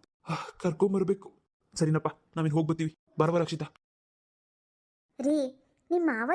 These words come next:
Speaker 2: ಎಷ್ಟು ಒಳ್ಳೆಯವ್ರಲ್ವಾ? ಪಾಪ, ನಿಮ್ ಮೇಲ್ ತುಂಬಾ ಪ್ರೀತಿನೇ ಇದೆ, ಆದ್ರೆ ಅವ್ರು ಏನು ಮಾಡೋ ಪರಿಸ್ಥಿತಿಲಿಲ್ಲ.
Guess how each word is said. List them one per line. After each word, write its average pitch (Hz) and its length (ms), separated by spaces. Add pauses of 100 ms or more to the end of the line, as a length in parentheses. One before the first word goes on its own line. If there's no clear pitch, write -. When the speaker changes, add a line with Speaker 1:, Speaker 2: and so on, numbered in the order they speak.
Speaker 2:
ಎಷ್ಟು 339 200
ಒಳ್ಳೆಯವ್ರಲ್ವಾ? 285 540 (520)
ಪಾಪ, 247 220 (440)
ನಿಮ್ 269 120
ಮೇಲ್ 302 200
ತುಂಬಾ 285 200
ಪ್ರೀತಿನೇ 302 460
ಇದೆ, 254 160 (540)
ಆದ್ರೆ 226 280 (100)
ಅವ್ರು 220 280
ಏನು 226 240
ಮಾಡೋ 285 180
ಪರಿಸ್ಥಿತಿಲಿಲ್ಲ. 262 640